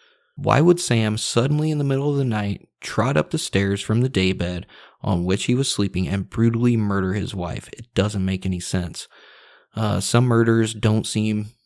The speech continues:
but some murders don't ever seem to make sense. We have no way of knowing what might have transpired in the early morning hours of July fourth.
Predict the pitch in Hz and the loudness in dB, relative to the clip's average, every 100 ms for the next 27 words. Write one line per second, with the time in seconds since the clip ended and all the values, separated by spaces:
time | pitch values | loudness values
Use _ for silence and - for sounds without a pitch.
0 | _ - 165 - - - 107 101 104 104 | _ -2 0 -2 -6 -2 0 2 2 2
1 | 104 - - 117 135 - _ - 110 110 | 2 0 0 2 2 -4 _ -6 -4 -4
2 | 107 107 107 95 98 135 - - 95 127 | -2 0 0 0 0 0 -2 -4 -4 -4
3 | - - - - - 113 107 113 123 180 | -8 -20 -20 -14 0 2 4 2 4 4
4 | 160 139 117 113 113 117 120 120 - 110 | 4 2 2 2 2 2 2 -2 -2 0
5 | 104 - 107 120 147 127 120 120 113 - | 0 0 0 2 2 0 0 2 0 -4
6 | 107 98 - 123 117 117 120 214 101 101 | -4 -4 -4 -2 0 0 0 -2 -2 -2
7 | 107 104 104 107 101 104 107 110 110 101 | 0 0 -2 -2 -2 -2 -2 -2 -4 -6
8 | 95 95 95 - 95 98 | -4 -4 -6 -6 -6 -6